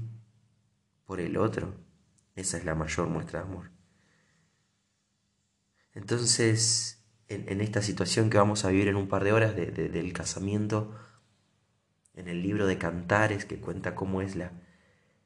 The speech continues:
el, el, el matrimonio que Dios espera de sus hijos, en respeto, en amor, en deseo,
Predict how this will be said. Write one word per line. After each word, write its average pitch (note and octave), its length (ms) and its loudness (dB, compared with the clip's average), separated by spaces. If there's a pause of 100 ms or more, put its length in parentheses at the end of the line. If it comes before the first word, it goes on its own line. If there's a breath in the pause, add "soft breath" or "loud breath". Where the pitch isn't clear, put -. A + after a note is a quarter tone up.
(140)
el, D#2 220 -14
el, - 320 -8
el D#2+ 180 -4
matrimonio F2+ 840 0 (1300)
que E2 120 -10
Dios F#2 300 -2
espera - 720 -2 (800)
de E2 60 -12
sus D#2+ 260 -6
hijos, F2+ 480 -6 (140)
en E2 160 -12
respeto, F2 720 0
en E2+ 120 -2
amor, F2 600 -2 (1800)
en E2+ 160 -12
deseo, E2+ 640 0